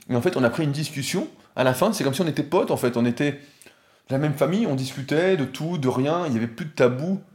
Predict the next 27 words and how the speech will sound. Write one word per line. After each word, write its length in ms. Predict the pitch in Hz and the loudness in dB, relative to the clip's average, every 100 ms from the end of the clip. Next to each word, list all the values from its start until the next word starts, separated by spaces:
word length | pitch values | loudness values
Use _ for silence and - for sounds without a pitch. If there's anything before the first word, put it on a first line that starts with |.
| _ | _
Il 100 | 117 | 2
avait 120 | 127 135 | 4 4
des 140 | 127 | 2
questions 280 | 131 127 147 | 0 2 2
un 60 | |
peu 100 | 131 | 2
personnelles 340 | 123 135 151 147 | 2 2 4 4
à 80 | 131 | 2
me 100 | 123 | 2
poser. 360 | 127 160 240 - - - - - | 2 4 2 -2 -18 -20 -14 -2
Et 80 | 123 | 0
en 80 | |
fait, 260 | 120 175 - | 2 0 0
il 60 | 117 | 0
n'y 80 | 127 | 2
avait 100 | 127 | 2
aucun 220 | 127 143 | 0 0
souci 260 | - 131 226 | -2 -4 -2
parce 160 | 139 | -2
que 80 | 131 | -2
je 100 | 120 | -4
sentais 360 | 120 139 160 151 | -2 -2 0 0
que, 180 | 117 104 - _ _ _ _ _ _ - | -2 -4 -8 _ _ _ _ _ _ -6
voilà, 280 | 117 123 143 | 0 2 4
on 80 | 113 | 4
était 360 | 110 151 156 - - _ - | 2 -2 -2 -10 -20 _ -8
vraiment 640 | 101 131 143 147 170 - | -2 2 4 2 2 -2